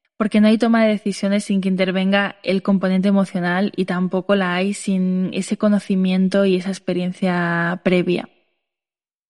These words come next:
Después está la claridad que tengas en tu misión, en tus valores y, y tus prioridades en la vida.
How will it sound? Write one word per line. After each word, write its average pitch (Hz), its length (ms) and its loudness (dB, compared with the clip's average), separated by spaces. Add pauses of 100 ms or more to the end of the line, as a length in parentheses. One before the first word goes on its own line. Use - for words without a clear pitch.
(760)
Después 220 360 0
está 247 480 0
la 220 180 0
claridad 196 840 0
que 220 100 -4
tengas 190 560 -2
en 202 220 0
tu 190 120 -2
misión, 190 360 -2
en 196 120 2
tus 202 160 -2
valores 185 600 0
y, 175 320 -2
y 175 60 -4
tus 185 160 -4
prioridades 185 600 -2
en 220 140 4
la 185 100 0
vida. 180 380 0